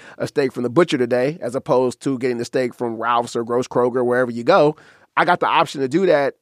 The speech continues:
And I know, okay, this steak may be two dollars more, but the quality of that steak is gonna be, like, infinitely, you know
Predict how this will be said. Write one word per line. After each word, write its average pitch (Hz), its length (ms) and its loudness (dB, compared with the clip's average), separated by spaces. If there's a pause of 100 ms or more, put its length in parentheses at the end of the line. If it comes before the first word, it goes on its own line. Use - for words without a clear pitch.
And 135 200 -2
I 139 80 0
know, 139 520 2
okay, 147 200 0
this 160 100 0
steak 147 220 0
may 139 100 -2
be 123 100 -6
two - 120 -10
dollars 117 320 2
more, 123 400 -4 (100)
but 135 300 -2 (320)
the 131 120 -4
quality 143 360 4
of 135 60 -2
that 135 120 2
steak 143 180 -2
is 123 80 -2
gonna 123 200 -2
be, 120 360 -4 (560)
like, 123 240 0
infinitely, 127 800 0 (320)
you 131 140 2
know 113 260 -4